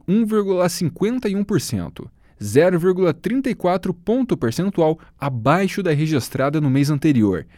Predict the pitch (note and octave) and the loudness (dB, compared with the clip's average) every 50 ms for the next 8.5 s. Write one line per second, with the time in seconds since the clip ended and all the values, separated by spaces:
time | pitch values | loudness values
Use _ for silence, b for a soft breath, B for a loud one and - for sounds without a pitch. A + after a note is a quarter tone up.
0 | b b b b - F2+ F2 E2 E2+ - - - - G#2 F#2+ F#2+ G2 A2 A#2 A2 | b b b b -4 -4 -4 -4 -6 -12 -16 -10 -4 -4 -2 -2 0 0 0 0
1 | - G#2 G2 G2 G2 F#2+ A2 G2+ A#2 D#3 G#3 G#3 G#3+ A3+ F3 D3 D3+ C#3 C#3+ D3 | 2 0 0 0 0 -2 0 4 6 6 8 8 8 6 6 6 6 6 4 2
2 | C3+ - - - b b b b b b b F#2 A#2+ D3+ D#3+ C#3 - - G#2+ F#2 | 0 0 -4 -10 b b b b b b b 4 4 6 4 4 2 -2 -6 -4
3 | - G#2 F2 - - D3+ D3 D3+ D#3 C#3 - - - G#3 A#3+ A#3 A#3+ G3+ F#3+ G3 | -4 -4 -4 -2 0 0 2 2 0 -2 -4 -4 -2 -2 -2 -2 -2 -2 0 0
4 | G3+ G3 G#3 G3+ G3 G3 G3 E3 A#2+ A2+ C#3 F#3+ A3 G#3+ F#3 D#3+ D#3+ E3+ E3 - | 0 0 0 0 2 2 2 0 0 2 0 0 0 0 0 0 0 0 -2 -2
5 | - F#3+ E3 A#2+ - - E2 D#2+ - - - - - b b b b b b b | -2 0 -2 -2 -2 -4 -8 -8 -8 -10 -12 -14 -16 b b b b b b b
6 | b _ - C3 C3+ C#3+ C3 A2+ - - G2+ - - - C#3+ G3+ A3+ G3 E3 C#3 | b _ 0 2 4 4 2 0 0 -2 -4 -2 -2 -2 0 0 0 2 2 2
7 | A2+ A2 A#2 A2 A2 A2 - A2+ G#2 A#2+ D3+ F#3+ - F3 C3 - C3+ B2+ - - | 2 2 2 2 0 0 0 -2 0 0 -2 -2 -2 -2 -2 0 -2 -2 -4 -4
8 | - F#3 C#3+ - - D3 D3 C#3+ - - | -2 -2 -2 0 0 -2 -2 -2 -4 -6